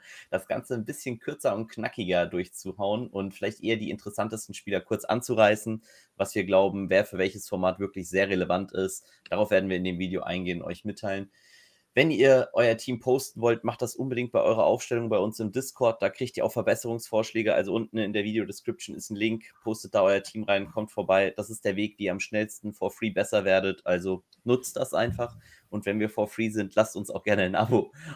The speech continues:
auf dem Kanal da. Da helft ihr ganz, äh, super mit, den Kanal for free zu supporten. Wenn ihr den Kanal auch, äh, nicht for free supporten wollt, sondern, äh, monetär, dann haben wir jetzt auch ein Mitgliedersystem und für unsere Mitglieder gibt's da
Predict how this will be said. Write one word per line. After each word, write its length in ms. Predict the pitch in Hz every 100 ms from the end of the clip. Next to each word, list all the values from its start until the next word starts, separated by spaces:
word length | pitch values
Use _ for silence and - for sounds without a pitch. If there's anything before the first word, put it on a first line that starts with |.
| -
auf 120 | 92
dem 180 | 101 95
Kanal 440 | 98 90 90 95
da. 340 | 92 90 90 -
Da 120 | 90
helft 260 | 98 95
ihr 80 | 92
ganz, 360 | 87 87 - -
äh, 260 | 87 82 85
super 280 | 107 110 90
mit, 200 | 90 90
den 120 | 87
Kanal 280 | 87 87 87
for 160 | 90
free 220 | - 107
zu 160 | - 95
supporten. 560 | - 92 107 101 107 - - -
Wenn 160 | 117 120
ihr 80 |
den 140 | 104 101
Kanal 340 | 110 104 95
auch, 300 | 92 98 - -
äh, 260 | 87 87
nicht 320 | 92 156 -
for 160 | - 90
free 140 | 170
supporten 520 | 190 90 - 87 - 90
wollt, 220 | 110 -
sondern, 360 | 95 92 92
äh, 360 | - 90 90 - 95
monetär, 720 | 101 92 87 135 113 151 - - - -
dann 160 | 98
haben 100 | 104
wir 60 | 98
jetzt 140 | 92
auch 140 | 104 101
ein 120 | 95
Mitgliedersystem 880 | 131 - 127 113 107 107 - 110 107
und 220 | 98 95
für 140 | - 92
unsere 220 | 90 95
Mitglieder 400 | 95 - 95 92
gibt's 220 | 95 -
da 400 | 92 90 85